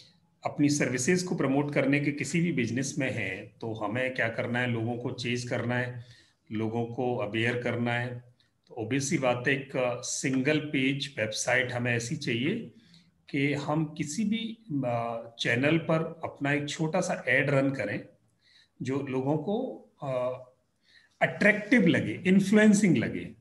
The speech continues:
बहुत ज़्यादा content उसमें ना हो, Visuals ज़्यादा हों और छोटा content हो।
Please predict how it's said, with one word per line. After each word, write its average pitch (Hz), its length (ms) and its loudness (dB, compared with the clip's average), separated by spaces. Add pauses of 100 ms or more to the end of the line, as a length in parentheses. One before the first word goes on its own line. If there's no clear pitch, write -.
बहुत 202 300 4
ज़्यादा 175 340 6
content 156 720 2
उसमें 147 280 0
ना 107 160 -2
हो, 92 460 -8 (560)
Visuals 147 560 4
ज़्यादा 123 340 4
हों 170 160 2
और 156 400 -4 (240)
छोटा 254 300 0
content 98 560 -4
हो। - 140 -16